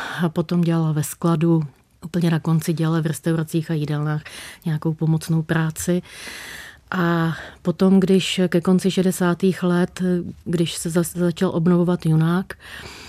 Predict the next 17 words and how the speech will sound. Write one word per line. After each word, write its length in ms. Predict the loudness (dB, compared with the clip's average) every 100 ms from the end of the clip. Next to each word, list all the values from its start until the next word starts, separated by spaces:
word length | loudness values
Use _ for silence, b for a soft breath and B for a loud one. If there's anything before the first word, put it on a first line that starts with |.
| B -4
tak 140 | -4 -2
ona 320 | 0 2 2
opravdu 480 | 0 0 0 2 0
byla 320 | 2 2 2
zase 400 | 0 -2 0 0 0
i 140 | -2
se 140 | -2
svým 240 | -6 0 2
manželem 520 | 4 2 2 2 2
mezi 240 | 2 0
těmi, 360 | 2 2 4 2
kdo 180 | 2 -2
ten 300 | -2 -2 0 0
Junák 380 | 2 2 -2
se 100 | -4
snažili 420 | -4 -2 0 0 -2
obnovit. 640 | -2 2 2 4 2 -2